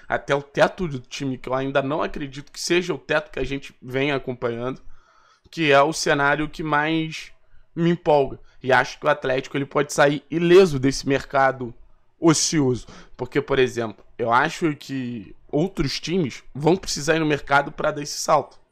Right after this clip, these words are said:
sabe? Eu acho que outros times vão no mercado pra precisar crescer. O Atlético internamente pode desenvolver esse crescimento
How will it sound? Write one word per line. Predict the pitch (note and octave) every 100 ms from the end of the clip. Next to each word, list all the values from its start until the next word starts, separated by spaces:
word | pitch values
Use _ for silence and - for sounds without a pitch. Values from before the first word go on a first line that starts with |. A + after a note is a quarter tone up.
| _ _ _
sabe? | - B2+ B2+ - - -
Eu | A#2+
acho | A2+ C#3
que | -
outros | D#3+ G3+ F3 E3+
times | - F3+ D3
vão | B2 C3 E3
no | G3+
mercado | F3 - C#3+ D#3 E3+
pra | - F3 F3+ - - - -
precisar | F3+ - D3+ D3
crescer. | - E3 - - - - _ -
O |
Atlético | B2+ - D3+ D3 - -
internamente | F3+ A3+ - F3+ E3 D3 C3+ E3+ D#3 - - - - -
pode | - D3+ F3+ F#3
desenvolver | E3 D#3+ D#3 D3+ B2+ C3 F3
esse | F3 -
crescimento | D#3 D3+ - C3+ C#3 E3 -